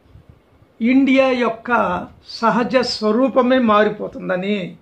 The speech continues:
పాలకులకు తెలుసు. ఎన్ని గొడవలు అవుతాయో, అసలు ఏమవుతుందో అనేది అందరికీ తెలుసు.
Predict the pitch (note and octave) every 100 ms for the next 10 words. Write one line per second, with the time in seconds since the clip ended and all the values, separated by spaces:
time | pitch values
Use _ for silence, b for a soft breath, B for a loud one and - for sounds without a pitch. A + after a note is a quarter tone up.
0 | _ _ b b _ _ F#3+ F#3+ A3+ A#3+
1 | A#3+ G#3 G#3 - - G#3 G#3+ - G#3 -
2 | _ - G3 A3 A3 E3 F3+ D#4 A3+ A3
3 | G#3+ G3+ A3 A#3+ b b b - A#3 G3+
4 | D3+ F3 A#3 B3+ A#3 - A3 G#3 A3+ -
5 | _ _ - G#3+ G#3+ G3+ E3 F3+ F#3+ G#3
6 | G#3+ G#3 - D#3+ -